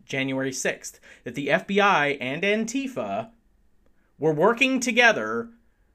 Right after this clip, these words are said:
to make Trumpers look bad. And it's like, no,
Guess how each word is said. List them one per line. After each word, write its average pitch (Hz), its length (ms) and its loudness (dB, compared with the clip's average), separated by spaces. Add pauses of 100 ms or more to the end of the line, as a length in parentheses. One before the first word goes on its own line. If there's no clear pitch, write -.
to 175 360 -2
make 156 480 0 (100)
Trumpers 170 540 0
look 190 240 -6
bad. 82 400 -6 (1040)
And 135 100 -4
it's 170 180 -4
like, 156 320 0 (600)
no, 240 640 4